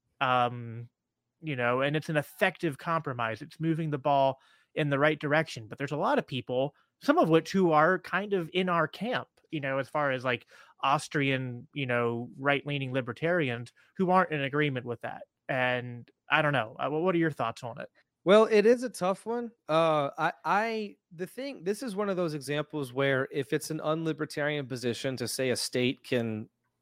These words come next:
Speaker 2: ban businesses from doing that, from enforcing a vaccine pa-, mandate in their business, if this state, or, uh, i-, if it's an unlibertarian position for them, for them,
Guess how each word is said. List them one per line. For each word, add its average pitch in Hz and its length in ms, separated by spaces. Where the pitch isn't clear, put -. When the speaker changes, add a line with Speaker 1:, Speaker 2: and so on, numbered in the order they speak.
Speaker 2:
ban 120 260
businesses 113 760
from 107 540
doing 113 280
that, 120 360
from 110 160
enforcing 110 560
a 104 80
vaccine 104 640
pa-, 104 260
mandate 107 420
in 101 80
their 101 160
business, 110 480
if 110 140
this 113 160
state, 127 400
or, 147 120
uh, 139 240
i-, 147 40
if 151 140
it's 135 120
an 156 80
unlibertarian 135 580
position 117 360
for 117 200
them, 117 240
for - 140
them, 117 160